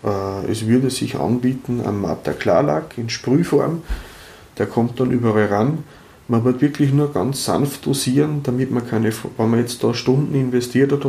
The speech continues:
dann hat man so Farbtropfen drüber, weil es irgendwo der Lack dick aufgesprüht ist, sondern ganz fein und sanft, dünne Schichte Klarlack drauf, damit man dann die Farbe durch das Hantieren der Figur nicht wieder abreibt.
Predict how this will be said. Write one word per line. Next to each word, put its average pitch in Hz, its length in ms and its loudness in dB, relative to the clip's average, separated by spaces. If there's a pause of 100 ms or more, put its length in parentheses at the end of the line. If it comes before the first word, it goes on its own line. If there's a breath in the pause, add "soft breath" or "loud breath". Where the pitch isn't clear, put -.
(120)
dann 120 140 -4
hat 113 140 0
man 120 100 0
so 117 120 2
Farbtropfen 110 760 0
drüber, 120 360 2 (680 loud breath)
weil 98 160 4
es - 100 -2
irgendwo 127 380 0
der 110 180 2 (160)
Lack - 380 -4
dick - 260 -4
aufgesprüht 113 600 0
ist, 156 300 -2 (1400 loud breath)
sondern 107 480 0
ganz 107 300 -2
fein 110 340 0
und 123 160 0
sanft, 123 440 -2
dünne 143 240 4
Schichte 135 360 0
Klarlack 127 460 2
drauf, 107 340 0
damit 127 280 2
man 127 100 -2
dann 117 180 -2
die 120 80 2
Farbe 117 360 0 (120)
durch 120 180 0
das 123 220 -4
Hantieren 123 440 0
der 123 120 2
Figur 123 360 0
nicht 113 200 2
wieder 113 160 2
abreibt. - 960 -2